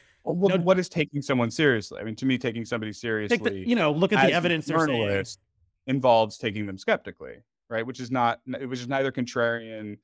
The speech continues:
Speaker 1: to saying, like, "Haha, screw everything, I'm an ironic hipster bro,"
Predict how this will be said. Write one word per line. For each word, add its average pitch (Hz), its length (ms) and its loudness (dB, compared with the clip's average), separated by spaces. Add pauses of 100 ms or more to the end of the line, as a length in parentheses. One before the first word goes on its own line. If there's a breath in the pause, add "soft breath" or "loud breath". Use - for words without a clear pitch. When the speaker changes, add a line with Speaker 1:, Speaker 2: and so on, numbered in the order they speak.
(260)
Speaker 1:
to 120 100 -6
saying, 110 280 0
like, 107 160 -2
"Haha, 104 420 -4
screw 107 380 -10
everything, 101 480 -8
I'm 101 140 -10
an 101 100 -10
ironic 101 420 -6
hipster 120 280 -8
bro," 98 380 -2